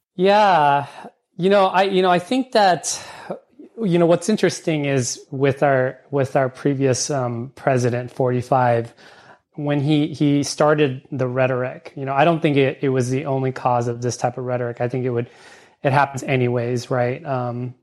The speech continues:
the U S has this epidemic of shootings, for example. And one of the first things that's looked at is the shooter's motive and the shooter's race, right?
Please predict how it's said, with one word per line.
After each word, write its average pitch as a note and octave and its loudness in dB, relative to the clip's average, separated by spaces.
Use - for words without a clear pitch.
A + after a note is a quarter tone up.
the C#3 -2
U C#3+ 4
S C#3 2
has B2+ 2
this - -2
epidemic C3 0
of A#2+ -2
shootings, C3 0
for C3 -2
example. C3 -2
And C3 -2
one C3+ 2
of B2+ 2
the B2+ 0
first - 0
things C3 0
that's B2+ 0
looked C3 0
at B2+ 2
is B2 -2
the C3 0
shooter's B2+ 0
motive B2+ -2
and B2 -4
the A#2 -2
shooter's B2 -2
race, A#2+ -4
right? B2+ -2